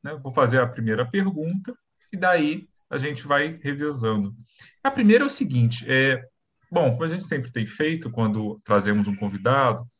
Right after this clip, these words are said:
a gente gosta de conhecê-lo um pouquinho melhor, falar um pouco da sua trajetória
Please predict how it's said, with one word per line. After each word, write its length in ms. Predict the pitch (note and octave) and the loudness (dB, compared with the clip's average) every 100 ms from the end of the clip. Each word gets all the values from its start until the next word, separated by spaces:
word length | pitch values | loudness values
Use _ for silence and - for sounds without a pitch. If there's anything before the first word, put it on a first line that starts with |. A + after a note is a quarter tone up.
| _ | _
a 40 | A#2 | -10
gente 80 | C3 | 0
gosta 360 | A#2 A#2+ C3+ | 2 2 -2
de 320 | B2+ A#2+ C3+ - _ _ | -6 -8 -10 -14 _ _
conhecê-lo 460 | - C4 F4 G3 E3+ | -4 -2 0 0 0
um 40 | |
pouquinho 300 | E3+ - D3 | -2 -4 -4
melhor, 580 | C#3 C3+ C3 C#3+ C#3 C#3 - - | -2 2 4 4 4 0 -6 -2
falar 160 | A#2 | 2
um 140 | B2 A#2+ | 2 0
pouco 200 | A#2 A#2 | -4 -2
da 120 | A2+ | -2
sua 200 | - A2+ | -2 -2
trajetória 880 | A#2+ A2+ B2 B2 B2 B2 B2 C3 | -2 -2 -4 0 2 2 2 -2